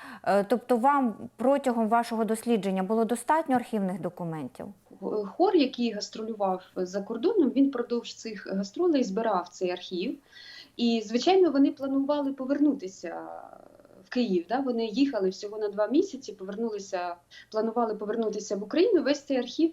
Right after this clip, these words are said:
Speaker 2: ну, планували з собою привезти, е, і зберігати в архіві Міністерства культури Української Народної Республіки. Але,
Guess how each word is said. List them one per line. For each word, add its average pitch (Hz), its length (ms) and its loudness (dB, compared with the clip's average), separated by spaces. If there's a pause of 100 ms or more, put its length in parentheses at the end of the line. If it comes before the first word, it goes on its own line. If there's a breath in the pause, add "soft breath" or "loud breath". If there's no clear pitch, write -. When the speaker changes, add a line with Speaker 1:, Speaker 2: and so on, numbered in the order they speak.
(140)
Speaker 2:
ну, 233 180 0
планували 240 500 0
з 262 100 -10
собою 214 440 -2
привезти, 247 680 -4 (480 loud breath)
е, 175 960 -2 (840)
і - 100 -2
зберігати 220 600 2
в 196 140 -2
архіві 233 340 -2
Міністерства 202 540 -6
культури 196 420 -4
Української 165 520 -4
Народної 165 280 -8
Республіки. 165 600 -12
Але, 302 320 4